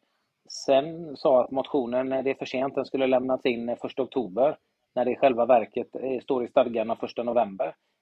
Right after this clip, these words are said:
vilket gjorde att de stoppade honom då. Eh, och,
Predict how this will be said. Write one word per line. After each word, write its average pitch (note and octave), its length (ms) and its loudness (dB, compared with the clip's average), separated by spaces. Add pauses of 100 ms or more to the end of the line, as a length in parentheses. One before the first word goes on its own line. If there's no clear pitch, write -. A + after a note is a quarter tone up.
vilket C3+ 380 -2
gjorde C#3 240 2
att A2+ 60 -4
de B2 140 -4
stoppade D3 560 0
honom C#3 280 -6
då. - 360 -10
Eh, B2+ 360 2
och, C3 260 -2